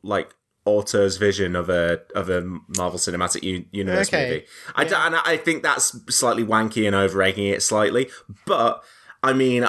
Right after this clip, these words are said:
Speaker 1: I would be stunned if Black Panther isn't nominated for Best Picture at the Oscars in a couple of, in a few months' time.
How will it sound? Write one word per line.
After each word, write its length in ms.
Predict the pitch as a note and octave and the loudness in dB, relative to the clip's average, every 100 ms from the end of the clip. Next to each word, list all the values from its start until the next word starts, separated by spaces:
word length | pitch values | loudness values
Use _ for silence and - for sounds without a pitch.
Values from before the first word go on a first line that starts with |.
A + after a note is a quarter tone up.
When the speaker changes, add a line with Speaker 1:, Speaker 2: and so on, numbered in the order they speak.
| - | 2
Speaker 1:
I 180 | G#2+ C3 | 2 2
would 260 | B2 A#2 | 0 0
be 100 | A#2 | -2
stunned 480 | A2+ - - A2+ A2 | 0 0 2 0 0
if 140 | G#2 | -2
Black 180 | A2 F#2+ | -2 -2
Panther 340 | - G2+ F#2+ G#2 | -2 -4 0 0
isn't 320 | G#2+ G2+ G2+ | 0 0 -2
nominated 580 | G2+ F#2+ F#2+ F#2 F2+ F#2 | -2 0 -2 -4 -4 -6
for 100 | - | -6
Best 320 | E2+ F#2+ - - | -2 -2 -2 -2
Picture 320 | F2+ - F2 | -4 0 -2
at 80 | F2 | 0
the 60 | |
Oscars 540 | F2+ - - E2 - - | 0 -2 -2 0 -2 -2
in 120 | - F2+ | -4 -4
a 40 | |
couple 280 | - F2 F2+ | -6 -4 -2
of, 160 | F2+ F2+ | -2 -2
in 80 | |
a 40 | F2 | -2
few 200 | - F2 | -2 -2
months' 220 | E2 - | -2 -2
time. 340 | G2 E2 D#2+ | 0 -2 -4